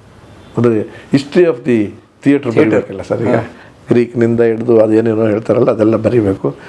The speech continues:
Speaker 1: ಶೇಕ್ಸ್ಪಿಯರ್ ನಾಟಕಗಳು ಇವೆಲ್ಲ ಬರ್ತವೆ. ತಲೆ ಬಿಡ ಅರ್ಥ ಆಗಿಲ್ಲ ನನಗೆ. ಆಮೇಲೆ ನಾನು ಇರ್ಲಿ, ಪರೀಕ್ಷೆಗೆ ಹೋಗ್ಲೇಬೇಕು, ಹೋದೆ.
Speaker 2: ಪ್ರೊಸೀಜರ್.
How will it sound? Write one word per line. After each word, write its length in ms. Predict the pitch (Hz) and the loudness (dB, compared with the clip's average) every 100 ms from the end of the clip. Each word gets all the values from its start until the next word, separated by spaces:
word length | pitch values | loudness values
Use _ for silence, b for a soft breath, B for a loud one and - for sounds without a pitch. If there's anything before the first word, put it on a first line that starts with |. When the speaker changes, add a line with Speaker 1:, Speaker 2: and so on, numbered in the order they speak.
| B - | B -2
Speaker 1:
ಶೇಕ್ಸ್ಪಿಯರ್ 500 | 123 - 117 107 107 | -2 2 0 0 0
ನಾಟಕಗಳು 480 | 104 113 113 110 | -2 -2 -2 0
ಇವೆಲ್ಲ 320 | 110 104 107 127 | 2 0 -2 -2
ಬರ್ತವೆ. 440 | 117 - 104 101 | -4 -2 -4 -2
ತಲೆ 320 | 113 104 113 | 0 2 2
ಬಿಡ 180 | 113 110 | 0 0
ಅರ್ಥ 240 | 104 107 | 0 -2
ಆಗಿಲ್ಲ 300 | 107 101 101 | -4 0 0
ನನಗೆ. 440 | 98 98 98 113 - | 2 0 2 -2 0
ಆಮೇಲೆ 320 | 101 110 110 | -2 0 -2
ನಾನು 240 | 104 104 107 | 0 -2 0
ಇರ್ಲಿ, 280 | 135 110 - | -2 -2 -2
ಪರೀಕ್ಷೆಗೆ 360 | 180 170 151 | -2 0 0
ಹೋಗ್ಲೇಬೇಕು, 560 | 151 143 110 104 95 139 | 0 0 -2 -4 0 2
ಹೋದೆ. 320 | 110 101 92 | 4 2 -2
Speaker 2:
ಪ್ರೊಸೀಜರ್. 540 | - 160 156 170 131 | -2 -4 0 -2 -4